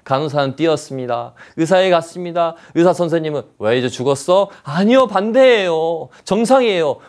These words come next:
"말도 안 돼. 내가 가볼게." 의사가 뛰어왔습니다. 최요한을 보니까 이게 정상인 거예요. 믿을 수 없었습니다. 검사를 했죠. 근데 여러분, 놀라운 것은 정상인 거예요.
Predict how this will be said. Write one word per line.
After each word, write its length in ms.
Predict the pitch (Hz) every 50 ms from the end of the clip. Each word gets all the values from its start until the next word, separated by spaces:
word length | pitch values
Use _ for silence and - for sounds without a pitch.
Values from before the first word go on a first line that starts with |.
| _
"말도 420 | - 139 151 208 240 196 220 269 262
안 140 | 240 233
돼. 260 | 208 247 233 208 - -
내가 220 | - 131 185 233 226
가볼게." 560 | 220 226 233 262 262 - 262 262 233 196 - _ _ _ _
의사가 340 | - 117 113 123 120 113 110
뛰어왔습니다. 800 | - 123 123 120 113 104 101 - - 110 104 101 98 - 98 98 _ _ _ _ _ _ _ _ _ _ -
최요한을 520 | - - 165 151 147 143 143 143 143 143 127
보니까 600 | 131 139 143 147 131 - 135 127 123 123 123 - - _ _ _
이게 260 | 185 220 240 226 247
정상인 560 | 233 - 190 202 196 190 240 240 247 254 233 208
거예요. 360 | 175 143 127 113 107 101 98
믿을 280 | 107 170 233 220 262
수 160 | 214 - 190 151
없었습니다. 520 | - - 147 131 - - 120 107 95 107
검사를 520 | - - 185 226 240 202 220 202 175 147
했죠. 680 | 127 113 98 - - - - 82 85 95 95 87 82 85 _ _ _ _
근데 600 | _ - 110 104 87 98 95 92 92 95 90 82 - _ _ _
여러분, 180 | - 95 87 87
놀라운 400 | 85 85 85 90 87 87 87 85
것은 280 | 82 80 - - 87 85 80 80 80 87 90 _ _ _ _ _ _ _ _ _ _ _ _ _ _
정상인 640 | - - 101 98 101 95 - 117 131 151 - 175 170
거예요. 180 | - 139 -